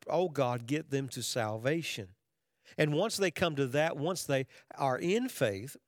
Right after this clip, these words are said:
then you can help that kid grow in faith. Still share all the other principles, but don't be frustrated that you're doing something wrong. It's, it's ju-, it has not taken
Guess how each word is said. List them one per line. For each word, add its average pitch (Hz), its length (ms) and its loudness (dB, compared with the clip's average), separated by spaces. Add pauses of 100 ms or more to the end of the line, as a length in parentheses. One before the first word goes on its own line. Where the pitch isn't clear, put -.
(240)
then 165 440 0
you 202 160 -2
can 156 100 -2
help 139 280 0
that 135 200 -2
kid 127 320 -2
grow 135 320 2
in 127 60 -2
faith. - 180 -6 (220)
Still 233 300 2
share 208 280 2
all 175 220 4
the 160 160 2
other 139 160 2
principles, 135 560 0
but 131 160 0
don't 196 260 0
be 220 160 0
frustrated 127 760 0 (220)
that 147 180 4
you're 170 320 0
doing 185 360 0
something 147 480 -2
wrong. 131 500 -2 (680)
It's, - 200 0
it's 151 180 -2
ju-, 185 160 0
it 160 140 2
has 156 200 2
not 165 220 2
taken 151 400 0